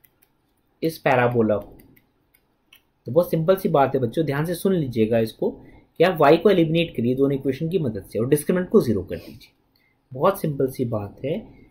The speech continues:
कि आप y को बच्चों eliminate करिए और discriminant, जो कि बहुत बचपन में पढ़ा था आपने, तीन साल हो गए पढ़ते हुए, class टेंथ में पढ़ा था, उसको उठा के ज़ीरो कर दीजिए,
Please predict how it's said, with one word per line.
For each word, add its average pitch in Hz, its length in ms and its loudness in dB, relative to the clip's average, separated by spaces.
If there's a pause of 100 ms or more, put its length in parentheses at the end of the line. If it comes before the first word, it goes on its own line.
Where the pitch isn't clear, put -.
(240)
कि 139 40 -2
आप 123 180 0
y 131 260 6
को 170 160 -4
बच्चों 131 360 -2 (100)
eliminate 139 840 2 (140)
करिए 110 680 -2 (840)
और 151 320 10
discriminant, 165 1160 4
जो 147 160 -2
कि 147 200 -4
बहुत 139 320 -2
बचपन 151 320 0
में 160 180 -2
पढ़ा 139 200 -2
था 143 140 -4
आपने, 127 280 -4
तीन 139 480 -12
साल 143 200 -4
हो 120 80 -2
गए 127 220 -2 (100)
पढ़ते 117 240 -6
हुए, 165 100 -6
class 135 260 -4
टेंथ 131 140 -2
में 131 100 -6
पढ़ा 110 180 -2
था, 185 140 -8
उसको - 300 -8
उठा 139 120 -6
के 190 180 -2
ज़ीरो 127 420 0
कर 107 180 -6
दीजिए, - 380 -20